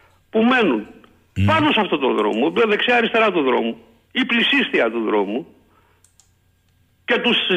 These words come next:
Speaker 1: ζητούσε την άποψή τους για το τι θα έπρεπε να γίνει ή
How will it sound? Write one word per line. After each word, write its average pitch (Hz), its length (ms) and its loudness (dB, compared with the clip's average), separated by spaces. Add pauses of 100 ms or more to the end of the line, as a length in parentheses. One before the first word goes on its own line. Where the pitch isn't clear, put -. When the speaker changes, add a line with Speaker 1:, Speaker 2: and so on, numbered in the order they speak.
Speaker 1:
ζητούσε 254 520 0
την 262 220 0
άποψή 269 480 0
τους 185 160 -4
για 196 140 2
το 190 120 0 (400)
τι 294 80 -2 (200)
θα 277 120 2
έπρεπε 196 320 0
να 151 200 2
γίνει 120 600 -2 (1080)
ή 240 160 -2